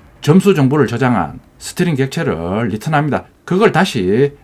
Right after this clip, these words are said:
에버리지 메서드 호출하면서 스트림에 저장된 점수들의 평균을 최종적으로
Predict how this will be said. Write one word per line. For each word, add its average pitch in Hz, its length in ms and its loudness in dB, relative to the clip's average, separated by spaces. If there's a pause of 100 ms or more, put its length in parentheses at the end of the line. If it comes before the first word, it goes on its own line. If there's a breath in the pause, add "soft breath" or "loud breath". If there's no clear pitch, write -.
에버리지 120 560 0
메서드 143 260 -4
호출하면서 156 1040 -4 (320)
스트림에 202 400 2
저장된 120 500 -2
점수들의 127 680 -2
평균을 143 720 2
최종적으로 120 920 -2